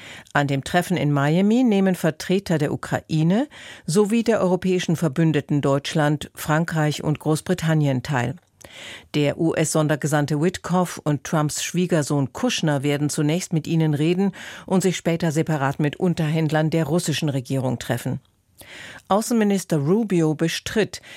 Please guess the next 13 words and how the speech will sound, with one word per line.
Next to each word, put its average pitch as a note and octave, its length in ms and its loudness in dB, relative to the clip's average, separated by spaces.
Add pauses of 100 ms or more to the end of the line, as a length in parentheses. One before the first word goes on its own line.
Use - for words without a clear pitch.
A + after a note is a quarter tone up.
(140)
dass D#3+ 180 -2
die D#3 140 0
U E3 140 2
S D3 200 -2
A D#3+ 220 2
der D#3 160 0
Ukraine E3 640 0
ein C#3+ 160 0
Friedensabkommen C#3+ 1120 -2
mit C3+ 200 -2
Russland C#3+ 500 -2
aufzwingen D3 840 0
wollen. C#3+ 420 2